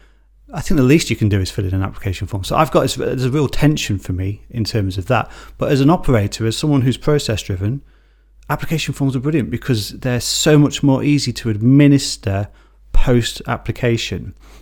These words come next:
You can, you can, you know, there's all kinds of software available for me to do a lot of the detail digging automatically,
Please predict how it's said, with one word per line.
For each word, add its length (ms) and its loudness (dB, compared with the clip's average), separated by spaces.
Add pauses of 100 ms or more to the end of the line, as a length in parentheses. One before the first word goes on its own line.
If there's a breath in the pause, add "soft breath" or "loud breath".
(160 soft breath)
You 120 0
can, 320 2
you 140 -6
can, 440 -2
you 220 -2
know, 40 2
there's 160 2
all 80 4
kinds 260 4
of 80 0
software 400 0
available 560 0 (320 soft breath)
for 240 -6
me 240 0
to 340 -4
do 300 0
a 80 -4
lot 220 4
of 100 -4
the 80 2
detail 440 -2
digging 400 -2 (380 soft breath)
automatically, 1000 -2